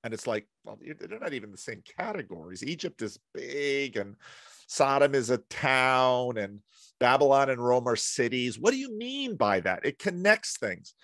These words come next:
And the truth is, all of the connection between our upper mental register and the lower physical,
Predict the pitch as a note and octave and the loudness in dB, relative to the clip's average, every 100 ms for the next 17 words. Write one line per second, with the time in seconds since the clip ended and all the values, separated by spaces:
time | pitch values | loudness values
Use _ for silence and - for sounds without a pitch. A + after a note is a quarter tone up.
0 | - - D3 D3+ A3 B3+ - C#3+ C#3+ - | -10 -4 -4 -4 -2 -2 4 6 6 2
1 | - _ _ D#3 F3+ A#3 A3 D#3+ - D#3+ | -12 _ _ 4 6 6 4 -2 -6 0
2 | D3+ C#3+ - C3 A#2+ A#2+ - C3+ C3+ B2+ | 0 0 -2 -6 -6 -10 -4 -2 -2 -4
3 | A#2+ - _ _ _ - A#2+ - E3+ F#3+ | -8 -16 _ _ _ 0 2 4 0 2
4 | E3+ C#3 D#3 D3+ C#3 B2+ B2+ B2 - B2+ | 0 2 -2 0 0 2 0 -2 -6 -6
5 | B2+ A#2 A2+ B2 C#3+ C#3 - C#3 C3 - | -4 -4 0 4 6 6 2 -4 -4 -6
6 | B2 A2+ | -4 -4